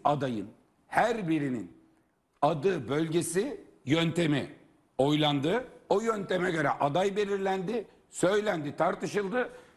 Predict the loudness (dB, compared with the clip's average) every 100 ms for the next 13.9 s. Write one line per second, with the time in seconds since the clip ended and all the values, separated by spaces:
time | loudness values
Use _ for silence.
0 | _ _ -2 2 4 2 0 0 0 2
1 | 2 2 0 0 -2 0 0 0 0 0
2 | 0 0 0 2 0 2 2 0 0 -4
3 | -6 -12 _ 2 2 2 0 0 0 0
4 | 2 2 0 0 -2 0 0 2 2 0
5 | 0 0 2 0 -2 -6 -20 _ 0 2
6 | 2 0 0 0 2 0 2 0 0 -2
7 | 0 0 0 0 -2 0 0 2 -2 0
8 | 0 2 2 0 0 -2 0 0 2 2
9 | 2 2 0 0 -2 -4 -2 2 2 2
10 | 0 -2 -2 -14 -20 _ 2 2 0 0
11 | 0 0 2 2 0 0 -2 -2 -2 -2
12 | 0 0 -2 -4 -16 _ _ _ _ 2
13 | 4 4 0 -2 0 2 2 0